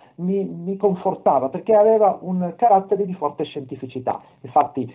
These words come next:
è un libro di circa seicento pagine, perché il Brunini spiegava per la prima volta, o meglio io ho trovato per la prima volta il primo libro in Italia che spiegava le direzioni primarie. Se tu vedi, leggi il libro del Brunini, ti trovi pagine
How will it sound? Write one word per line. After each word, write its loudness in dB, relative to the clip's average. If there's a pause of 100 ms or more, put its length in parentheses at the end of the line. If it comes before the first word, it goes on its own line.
(100)
è -8
un -2
libro 2
di -10
circa -2
seicento -2
pagine, -2 (920)
perché -8
il -4
Brunini -6
spiegava 2
per -4
la -4
prima -6
volta, -4
o -6
meglio -4
io 0
ho -6
trovato 2
per -10
la -8
prima -2
volta -4
il -12
primo -4
libro -2
in -10
Italia 0 (320)
che -10
spiegava 4
le 2
direzioni -6
primarie. -6 (920)
Se -6
tu 2
vedi, 4
leggi 0
il -8
libro -4
del -4
Brunini, -4
ti -8
trovi 0
pagine 0